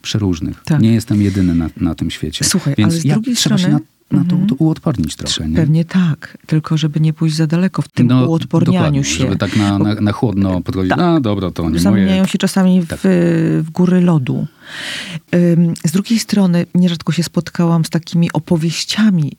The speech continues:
Speaker 2: pacjentów albo rodzin pacjentów, gdzie lekarz nie powiedział o tym, że są jakieś metody leczenia,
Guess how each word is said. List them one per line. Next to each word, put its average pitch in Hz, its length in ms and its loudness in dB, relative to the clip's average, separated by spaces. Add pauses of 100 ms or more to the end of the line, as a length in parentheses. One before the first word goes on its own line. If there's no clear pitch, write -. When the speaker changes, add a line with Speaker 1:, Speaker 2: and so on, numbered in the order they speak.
(120)
Speaker 2:
pacjentów 165 680 -2
albo 151 240 0
rodzin 165 320 0
pacjentów, 151 760 -4 (760)
gdzie 170 560 0 (380)
lekarz 185 440 2 (460)
nie 214 220 4
powiedział 202 800 -2
o 151 140 0
tym, 147 220 -2
że 147 140 0
są 196 580 2 (100)
jakieś - 600 -6 (300)
metody 156 500 0
leczenia, 147 600 -2